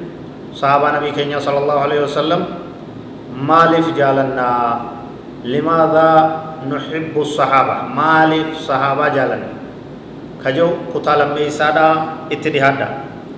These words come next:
Sahaabaa Nabii keenya sallallahu alaihi wasallam Qur'aanni isaan faarsee jira, hadiisatti faarfamanii jiranii,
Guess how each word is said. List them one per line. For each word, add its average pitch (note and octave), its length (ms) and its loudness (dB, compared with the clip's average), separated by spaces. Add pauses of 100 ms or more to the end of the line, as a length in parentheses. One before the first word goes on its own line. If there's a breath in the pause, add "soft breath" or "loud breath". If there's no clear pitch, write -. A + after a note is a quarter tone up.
(440)
Sahaabaa D#3 480 4
Nabii E3 160 0
keenya D#3 320 2
sallallahu D3+ 480 2
alaihi C#3+ 160 0
wasallam D#3+ 360 0 (840)
Qur'aanni D#3+ 640 0
isaan D3+ 320 -2
faarsee D3+ 400 2
jira, D3 160 2 (880)
hadiisatti D#3+ 480 0
faarfamanii C#3+ 560 -2
jiranii, C3+ 400 -2